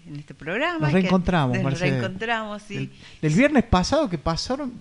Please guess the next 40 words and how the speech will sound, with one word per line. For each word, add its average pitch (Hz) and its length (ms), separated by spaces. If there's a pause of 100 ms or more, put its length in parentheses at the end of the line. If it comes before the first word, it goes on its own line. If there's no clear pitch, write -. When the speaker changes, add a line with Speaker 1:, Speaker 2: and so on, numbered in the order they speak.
(140)
Speaker 2:
parece 247 340
que 175 80
pasaron 160 920
dos 220 240
meses 175 320
por 135 220
lo 135 80
menos, 147 360
¿no? 160 100
Speaker 1:
Muchísimas 277 380
cosas, 160 400
¿no? 320 200
Speaker 2:
Muchas 147 240
cosas, 113 420 (220)
Speaker 1:
La 160 120
Speaker 2:
muchas 247 180
Speaker 1:
verdad 240 180
Speaker 2:
cosas. 226 60
Speaker 1:
que, 180 360 (200)
la 170 140
verdad 214 260
que 214 120
hoy 214 80
los 202 220
ciudadanos 190 480
del 175 100
mundo 196 240
tenemos 180 300
que 165 80
estar, 180 360
este, 151 560 (640)
atentos. 233 800 (180)
Ya, 233 160
ya 285 160
no 294 140
podemos 247 240
dormir 202 200
la 208 80
siesta, 190 360
digamos. 156 260